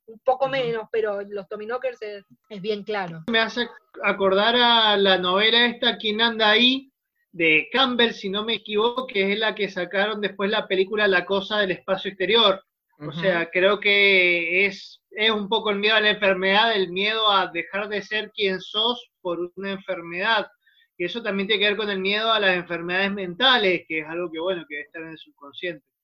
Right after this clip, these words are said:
Speaker 3: Totalmente. Eh, la base de estas historias de plaga más modernas, eh, están en las historias de invasión extraterrestre.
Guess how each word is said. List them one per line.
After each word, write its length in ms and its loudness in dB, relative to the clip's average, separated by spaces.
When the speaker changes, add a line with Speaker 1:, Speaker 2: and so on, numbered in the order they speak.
Speaker 3:
Totalmente. 840 -4
Eh, 180 -2
la 320 -4
base 560 4
de 140 -4
estas 280 -4
historias 920 0
de 520 -2
plaga 360 4
más 200 -4
modernas, 720 0
eh, 380 2
están 420 0
en 180 0
las 200 0
historias 380 2
de 80 0
invasión 420 -4
extraterrestre. 920 -2